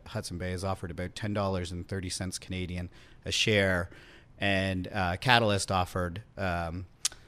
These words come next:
uh, eleven dollars a share. The problem is the Baker Group owns the majority of the,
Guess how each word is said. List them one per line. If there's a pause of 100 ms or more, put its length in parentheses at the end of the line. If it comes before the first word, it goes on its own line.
(140)
uh,
eleven
dollars
a
share.
The
problem
is
the
Baker
Group
owns
the
majority
of
the,